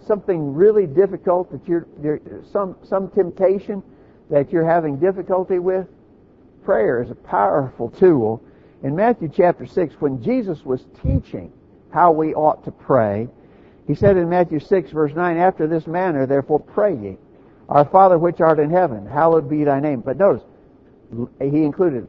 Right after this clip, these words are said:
"Lead us not into temptation, but deliver us from evil. For thine is the kingdom, and the power, and the glory forever. Amen."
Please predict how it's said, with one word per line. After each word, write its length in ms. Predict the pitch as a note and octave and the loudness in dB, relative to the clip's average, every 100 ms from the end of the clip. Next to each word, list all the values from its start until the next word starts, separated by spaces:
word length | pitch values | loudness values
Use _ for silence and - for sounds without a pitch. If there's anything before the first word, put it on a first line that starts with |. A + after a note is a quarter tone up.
| - | -12
"Lead 420 | B2+ C#3+ G#3+ A#3+ | -8 -2 -2 2
us 280 | A3 F3+ - | 2 2 -4
not 440 | D#3 E3+ E3+ C3+ B2 | -4 0 2 0 0
into 280 | B2+ D#3 | -4 -6
temptation, 840 | C#3 - B2+ A2 D3 C#3 C3 F#2+ G2 | -6 -6 -6 -6 -4 -4 -4 -10 -12
but 160 | A2+ | -10
deliver 440 | A#2 A#2+ D3+ C3 B2 | -6 0 0 0 -4
us 80 | A2+ | -6
from 240 | A#2 A2+ | -10 -8
evil. 280 | A#2+ G#2 G2 | -8 -8 -12
For 100 | G#2+ | -8
thine 300 | A#2+ C3+ B2+ | -4 -2 -4
is 140 | A#2+ | -8
the 80 | G#2+ | -12
kingdom, 340 | - C#3+ A#2+ A#2 | -10 -8 -6 -8
and 100 | G#2+ | -10
the 40 | |
power, 320 | - B2 A#2 | -6 -4 -4
and 80 | G2+ | -6
the 40 | |
glory 340 | F#2+ A#2 A2 G#2 | -8 -8 -6 -8
forever. 420 | G#2+ A2+ G2+ G2+ | -8 -8 -6 -8
Amen." 320 | G2 G#2+ G2 | -8 -8 -10